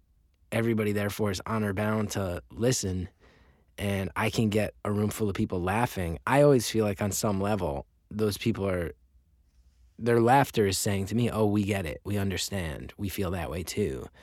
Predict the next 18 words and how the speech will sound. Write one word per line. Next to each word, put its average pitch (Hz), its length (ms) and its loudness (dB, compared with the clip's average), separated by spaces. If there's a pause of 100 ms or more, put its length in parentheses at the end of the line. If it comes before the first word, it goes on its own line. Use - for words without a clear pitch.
(440)
And 107 200 -2
I 104 60 -2
hope 110 200 0
that 104 160 -2
gives 98 200 -2
the 101 100 -2
audience 107 380 0
a 117 80 0
lot, 120 280 0
and 101 120 -2
I 98 40 0
know 101 180 0
it 98 80 -6
gives 104 200 -4
me 110 140 2
a 104 80 0
lot. 71 280 -6
So, 92 240 -4